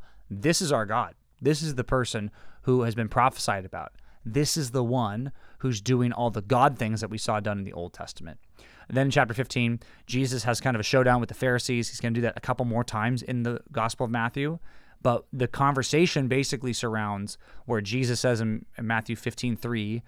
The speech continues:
"Why do you break the commandments of God for the sake of your tradition?" So the Pharisees were accusing Jesus of doing certain things wrong and not doing certain things right. And Jesus says, "No, no, no. You guys have it backwards.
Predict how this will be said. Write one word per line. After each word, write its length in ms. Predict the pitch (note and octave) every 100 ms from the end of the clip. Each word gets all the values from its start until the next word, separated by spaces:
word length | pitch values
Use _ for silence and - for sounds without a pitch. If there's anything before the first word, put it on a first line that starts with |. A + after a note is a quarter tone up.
| - - _ -
"Why 340 | A2+ A2+ A#2+ D#3
do 140 | D3
you 180 | D#3 D3
break 320 | A#2+ B2 A#2+
the 80 | C3+
commandments 640 | - A#2 A2+ A2+ B2+ B2+
of 160 | C3+ G2+
God 500 | A2 G#2 A2+ E3+ A3+ - -
for 200 | - C3+
the 80 | A#2
sake 340 | - C3+ A#2+ A#2+
of 80 |
your 200 | G#2+ A2+
tradition?" 580 | G2+ - F2+ G2+ - -
So 240 | - G2 - - -
the 60 |
Pharisees 540 | - E3 G#3 - B2 A2
were 120 | A2+
accusing 400 | - C#3 B2 A#2+
Jesus 400 | A2+ A#2+ A#2 -
of 300 | - A2 G2 - - -
doing 260 | B2+ F3 F3
certain 260 | F#3 E3
things 180 | F3 D#3
wrong 320 | D3+ D#3+ F3+ C3+
and 260 | B2+ B2+
not 300 | C#3+ D3 -
doing 200 | C#3 C3
certain 280 | A#2 C3+ A#2
things 240 | A#2 G2+
right. 280 | G2+ F2 - - - _ -
And 160 | A2+
Jesus 340 | A2 G3+ E3 -
says, 280 | A#2 G#2+ - _ - -
"No, 100 | C#3
no, 60 |
no. 260 | D#3 A2+ F#2+ _ _
You 200 | - B2
guys 240 | G3 E3 A#2+
have 140 | A2+
it 80 | A2
backwards. 540 | B2+ C3+ - F2+ -